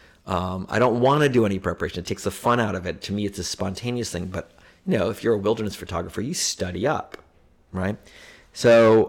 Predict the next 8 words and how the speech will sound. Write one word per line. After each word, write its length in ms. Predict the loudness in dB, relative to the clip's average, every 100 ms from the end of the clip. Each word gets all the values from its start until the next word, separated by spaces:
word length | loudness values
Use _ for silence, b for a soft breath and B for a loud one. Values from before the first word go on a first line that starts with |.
| 0
uh, 520 | 0 2 2 2 -2 -6 b b b
and 100 | 2
that 140 | 2 4
patience 580 | 4 4 2 -2 -6 -4
is 240 | -4 -2
a 220 | -4 -4 _ _ _ _ _ _
total 480 | -2 0 0 -2 -8 -20 _
thing. 280 | -4 -4